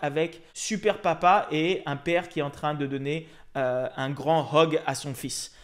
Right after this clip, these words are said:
Ça y est, j'ai maintenant mon image. Tout ce que j'ai à faire maintenant, c'est de la partager, de la télécharger à nouveau.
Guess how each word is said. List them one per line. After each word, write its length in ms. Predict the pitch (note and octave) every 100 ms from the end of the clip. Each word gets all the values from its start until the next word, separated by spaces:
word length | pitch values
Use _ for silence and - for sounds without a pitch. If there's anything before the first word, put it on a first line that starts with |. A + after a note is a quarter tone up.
| - -
Ça 220 | - G#3
y 120 | G3+
est, 160 | A3+ -
j'ai 340 | C#3+ F#3+ A#3+ E3+
maintenant 540 | G3 F#3+ G#3 G3 - E3
mon 260 | F3+ A#3
image. 420 | G3 E3+ F#3 G3+ - - -
Tout 120 | A#3+
ce 60 | -
que 60 |
j'ai 100 | G#3+
à 60 | G3+
faire 200 | A3 G3
maintenant, 260 | E3+ F#3+
c'est 160 | F#3 C3+
de 40 |
la 60 | B2
partager, 880 | - G#3 G#3 G3 D#3 E3+ G3+ B3 - - - -
de 80 | C#3+
la 120 | C3
télécharger 680 | B2 - B3 B3+ B3 G3+ G#3
à 80 | G3
nouveau. 580 | F3+ D#3 F3 B3 -